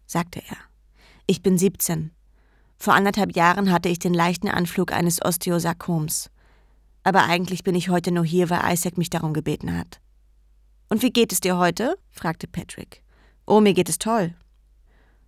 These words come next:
Augustus Waters lächelte mit einem Mundwinkel. „Ich sitze in einer Achterbahn, auf der es immer nur aufwärts geht, mein Freund.“ Als ich dran war, sagte ich, „Ich heiße Hazel,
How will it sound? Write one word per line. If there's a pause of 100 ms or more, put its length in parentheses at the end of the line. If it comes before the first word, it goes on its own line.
(180)
Augustus
Waters
lächelte
mit
einem
Mundwinkel. (880)
„Ich
sitze
in
einer
Achterbahn,
auf
der
es
immer
nur
aufwärts
geht,
mein
Freund.“ (1200)
Als
ich
dran
war,
sagte
ich, (520)
„Ich
heiße
Hazel,